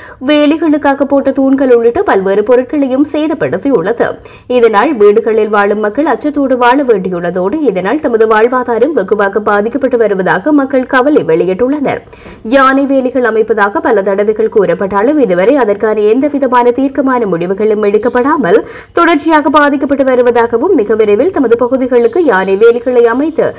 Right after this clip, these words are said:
யானை தொல்லையிலிருந்து தம்மை பாதுகாக்க உரிய அதிகாரிகள் நடவடிக்கை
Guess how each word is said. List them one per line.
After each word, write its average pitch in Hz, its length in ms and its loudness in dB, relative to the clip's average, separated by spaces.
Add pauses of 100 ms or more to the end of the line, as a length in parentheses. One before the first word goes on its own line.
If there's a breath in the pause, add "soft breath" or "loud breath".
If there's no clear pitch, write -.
(200 loud breath)
யானை 262 480 2
தொல்லையிலிருந்து 190 600 0
தம்மை 262 260 0
பாதுகாக்க 202 580 0
உரிய 190 320 2
அதிகாரிகள் 240 640 0
நடவடிக்கை 190 500 0